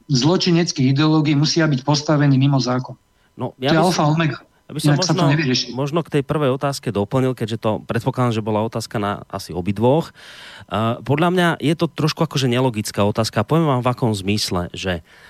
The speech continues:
Speaker 2: e, vy sa pýtate, či to, čo sa deje momentálne, tie opatrenia, že či ich teda netreba robiť. A teraz, že, ale to je nelogická otázka, lebo, lebo samozrejme, že tie opatrenia netreba robiť, pokiaľ, pokiaľ vy nedestabilizujete štát,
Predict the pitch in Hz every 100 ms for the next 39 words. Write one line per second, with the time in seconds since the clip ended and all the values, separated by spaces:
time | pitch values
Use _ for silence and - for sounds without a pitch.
0 | - - 95 117 151 165 147 156 151 135
1 | - 127 117 - _ _ - 110 - 139
2 | - 85 90 95 123 160 143 90 90 104
3 | 107 113 127 120 104 113 123 127 120 117
4 | 117 107 - 139 - 143 135 131 139 127
5 | 120 131 113 - - 98 - - 127 123
6 | 117 127 98 135 135 135 123 139 110 -
7 | 95 73 95 104 - 131 110 104 92 -
8 | - - - 98 92 - 160 226 127 113
9 | 107 110 - 107 107 117 120 117 101 104
10 | - 135 117 92 92 156 - - _ -
11 | 101 - 80 78 104 160 _ _ _ _
12 | _ _ _ - 131 170 156 143 120 120
13 | 143 - 107 101 95 95 98 95 92 98
14 | - - 73 85 110 -